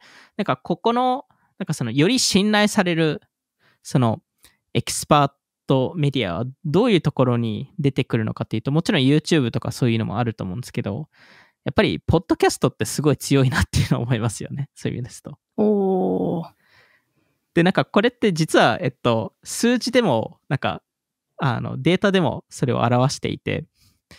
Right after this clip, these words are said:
Speaker 1: なんかさ-、さっき、えっと、三十九パーセントのアメリカ人が、えー、あの、メディアを全く信頼しないっていう話をしたじゃないですか。
Speaker 2: うん。
Speaker 1: で、じゃあ、ポッドキャストで、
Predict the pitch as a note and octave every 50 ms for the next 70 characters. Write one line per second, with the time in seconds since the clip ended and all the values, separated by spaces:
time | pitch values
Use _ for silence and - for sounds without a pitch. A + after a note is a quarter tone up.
0 | - _ _ _ _ _ _ - - - B2 - - - - - - - - _
1 | _ - C#3+ B2 A2+ G2 - _ _ _ _ C3+ A#2 - _ - - - B3+ C4+
2 | A#3 F#3 D#3+ B2 A2+ - - D3+ D3+ C#3+ - D3+ D#3+ - E3+ D3 C3+ - A2 A2+
3 | A2 A2+ A#2+ B2 B2+ B2+ - C3+ B2+ - A2+ G#2 A2+ A#2 A#2+ A2 - C#3 - -
4 | - - _ _ - - A#2+ A2+ - F#2 F#2+ G2 E2+ - - - _ _ _ _
5 | - C3 A#2 A2 A#2 A#2+ A#2+ G#2+ G#2 G#2+ G2+ F#2+ - _ _ _ _ _ _ _
6 | - - B2+ B2+ C3+ D3 D3 D3 D3 D#3 E3 F#3 D#3+ C3+ C3+ - - E3+ - -
7 | - E3 D#3 D#3 D3 D3 - - D#3+ D3 C#3 C#3+ - _ - - C3 - A#2 A2
8 | - - A#2+ A2+ - - A2+ G#2+ A2 - A2 A2 C#3 C#3 - - - C#3 D#3 -
9 | _ _ _ _ _ _ _ _ _ _ _ _ - C4 A#3+ A3+ A3+ A3 A3 G#3
10 | G3 F#3+ F#3+ G3+ F#3+ - _ _ _ _ _ - E3+ C3 G2 D3+ - _ _ -
11 | E3+ C#3+ - _ - F#3+ F#3+ - - - - - - D4 - - - - D3+ B2
12 | A2+ - - - E3+ D#3 A#2+ G#2+ - -